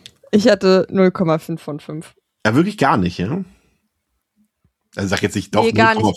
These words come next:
Speaker 2: Komma fünf.
Speaker 1: Ja, nee, weil, also ich glaub auch so die Kills, dadurch, dass mich dieser ganze Film nicht interessiert hat, haben die halt auch emotional nichts mit mir gemacht. Also ich bin da wirklich, ich konnte mit diesem Film,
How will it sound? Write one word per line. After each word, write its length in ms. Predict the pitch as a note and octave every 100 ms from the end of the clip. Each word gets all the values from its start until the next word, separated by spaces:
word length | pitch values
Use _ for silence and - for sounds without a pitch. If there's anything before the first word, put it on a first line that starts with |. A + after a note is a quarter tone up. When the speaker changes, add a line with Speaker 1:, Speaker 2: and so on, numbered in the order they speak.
| -
Speaker 2:
Komma 140 | G3
fünf. 100 | - _ - - - - _ _ _ - - -
Speaker 1:
Ja, 280 | G#3+ A3
nee, 180 | A#3+ B3
weil, 140 | A3 -
also 160 | A3+ A#3
ich 100 | -
glaub 220 | B3+ B3+
auch 100 | C4
so 140 | - A#3
die 160 | A3
Kills, 480 | - D4+ C#4 C#4 -
dadurch, 260 | A#3 A#3+ -
dass 160 | A3+
mich 140 | A#3 -
dieser 300 | A3 G3+ F#3+
ganze 360 | G#3 E4 -
Film 400 | - - B3+ A#3+
nicht 240 | A#3+ D#4+ -
interessiert 640 | B3+ - - C4+ C4+ -
hat, 260 | A#3+ B3+ - - -
haben 260 | A#3 C4
die 180 | A#3+ B3+
halt 260 | B3+ A#3 -
auch 220 | - - -
emotional 640 | A#3 A#3 - G#3+ G#3 A3+ G3
nichts 320 | E3+ - -
mit 160 | F3
mir 340 | E3+ E3 E3 F#3 _ _ _ _
gemacht. 380 | - F#3 D#3+ -
Also 200 | G3 F#3
ich 140 | F#3 -
bin 140 | B3
da 160 | A#3+ A3
wirklich, 340 | A#3+ B3+ -
ich 120 | -
konnte 260 | - C#4 C#4+
mit 140 | A3+
diesem 180 | A3+ A3+
Film, 300 | - B3+ C4